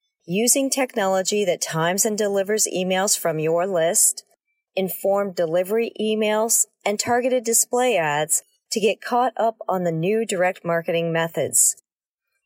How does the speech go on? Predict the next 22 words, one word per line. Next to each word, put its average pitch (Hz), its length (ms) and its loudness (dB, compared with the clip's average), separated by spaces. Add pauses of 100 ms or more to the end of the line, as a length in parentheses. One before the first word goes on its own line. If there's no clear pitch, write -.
If 214 100 -8
you 277 160 2
need 330 240 0
some 208 160 2
help 180 320 -2 (100)
understanding 175 760 0
the 147 80 -4
best 180 360 0
way 165 360 0
to 160 140 -4
hook 170 300 -2
all 170 260 0
that 175 180 2
up 175 240 0 (420)
or 165 80 -6
how 220 180 2
to 220 80 0
get 196 200 0
your 175 240 0
audience 170 500 0
to - 180 -4
act, 156 460 -2